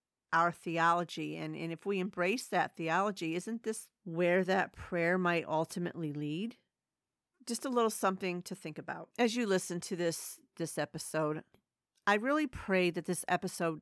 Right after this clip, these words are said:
touches upon your heart. And I pray that you go forth in faith and trust in God to be a, a true truth seeker, one that's willing to set everything aside,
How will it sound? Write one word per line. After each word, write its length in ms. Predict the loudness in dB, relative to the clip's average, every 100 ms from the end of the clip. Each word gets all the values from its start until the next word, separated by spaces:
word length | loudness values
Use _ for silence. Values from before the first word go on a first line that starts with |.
| -8
touches 400 | -6 -4 -6 -8
upon 340 | -8 -6 -4
your 160 | -4 -6
heart. 360 | -6 -8 -8 _ _ _ _ _ -2
And 120 | 0
I 100 | 0
pray 380 | -2 2 2 2
that 160 | -2
you 460 | -4 -2 -2 -2 -6 -10 0
go 160 | 0
forth 440 | 0 2 4 4 0
in 120 | -8
faith 440 | -4 -2 -2 -4 -6
and 100 | -8
trust 380 | -2 -2 -2 -6
in 140 | -6
God 480 | -2 0 0 -2 -8 _
to 520 | -12 -4 -2 -2 -6 -10 _ -2
be 140 | 0
a, 60 | 2
a 80 | -2
true 540 | -4 0 2 2 0 -6
truth 320 | -8 -6 -4
seeker, 360 | -6 -10 -6 -4
one 220 | -2 -2
that's 240 | -2 -4 -4
willing 240 | -2 -2
to 320 | -4 -4 -4 -6 -12 -20
set 260 | -8 -2 0
everything 380 | 0 -2 -4 -4
aside, 580 | -4 -2 0 -2 -6